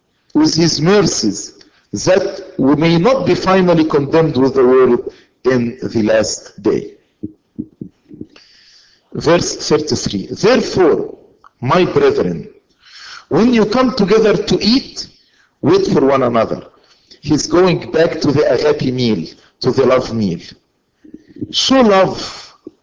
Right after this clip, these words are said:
to one another. So let us wait. Let us all eat and partake together in unity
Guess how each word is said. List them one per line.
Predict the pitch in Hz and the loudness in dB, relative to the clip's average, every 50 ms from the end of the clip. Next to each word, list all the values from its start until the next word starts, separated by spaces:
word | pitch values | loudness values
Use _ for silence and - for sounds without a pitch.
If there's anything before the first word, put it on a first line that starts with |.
| _ _ _ _ _ _ _ _ - | _ _ _ _ _ _ _ _ -2
to | 160 143 | 0 2
one | 156 151 147 | 4 4 4
another. | 139 131 139 139 135 127 110 95 78 - - - _ _ _ _ _ _ _ _ _ _ _ _ _ | 2 2 2 2 2 0 0 -2 -4 -8 -12 -18 _ _ _ _ _ _ _ _ _ _ _ _ _
So | _ - - - 170 165 160 156 | _ -6 -2 0 2 4 4 4
let | 156 220 - - | 4 2 2 0
us | 214 - - - - | 0 0 0 0 0
wait. | 180 202 220 196 156 - - - - - - - - _ _ _ _ _ _ _ _ _ - | 2 2 2 2 0 -2 -4 -10 -16 -20 -20 -20 -20 _ _ _ _ _ _ _ _ _ -2
Let | 156 185 - - | -2 -2 0 0
us | 190 - - - - - | -2 -2 -2 -4 -2 0
all | 247 262 262 226 - - - | 2 2 2 0 -2 -2 -2
eat | 247 247 - - - | -2 -2 -2 -2 0
and | 196 190 180 - | 0 0 0 0
partake | - 185 180 175 - - - 220 240 226 190 156 - - - - - _ _ _ _ _ _ | 0 0 2 0 -2 -2 0 2 2 2 2 0 -2 -8 -16 -20 -20 _ _ _ _ _ _
together | - 185 180 - - 277 285 - - 196 156 - - - - - - - - - - _ _ - | -2 0 0 2 0 0 2 2 2 2 2 2 0 -4 -10 -14 -16 -18 -18 -18 -18 _ _ -2
in | 190 180 175 | 0 0 2
unity | 185 202 226 277 285 269 226 135 123 - 208 - - - - - - - | 2 4 2 4 2 2 2 2 2 0 0 -2 -4 -6 -10 -16 -20 -20